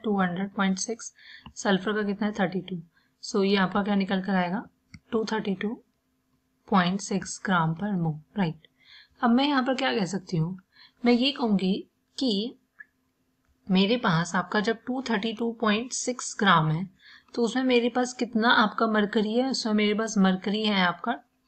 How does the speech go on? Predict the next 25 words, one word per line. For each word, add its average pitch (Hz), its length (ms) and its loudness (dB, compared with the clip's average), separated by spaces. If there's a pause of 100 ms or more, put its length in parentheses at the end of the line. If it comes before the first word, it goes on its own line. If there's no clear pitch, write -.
टू 233 200 2
हंड्रेड 196 420 2
पॉइंट 208 260 -2
सिक्स - 400 -6
ग्राम। 156 220 0 (460)
So, - 100 -2
अगर 247 220 4
मेरे 254 220 2
पास 262 320 -2
टू 254 140 0
ट्वेंटी 240 320 0
फ़ाइव 208 400 2 (560)
ग्राम 190 400 6
आपका 190 400 4
मरकरी 185 540 2
है, 170 240 0 (420)
तो 214 80 2
उसमें 220 280 2
कितना 226 320 0
आपका, 214 500 4
मतलब, 208 320 0
टू, 226 180 0 (100)
सॉरी, 170 440 0
एचजीएस 185 640 0
है। 262 140 -14